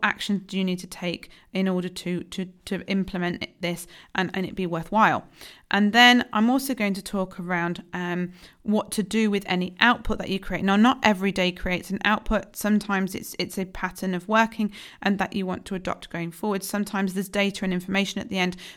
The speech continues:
that you want to sort and, and, and work through and use. And if that's the case, then that will be something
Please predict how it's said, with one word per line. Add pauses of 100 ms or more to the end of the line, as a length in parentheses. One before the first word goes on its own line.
that
you
want
to
sort
and, (120)
and, (100)
and
work
through
and
use. (300)
And
if
that's
the
case,
then
that
will
be
something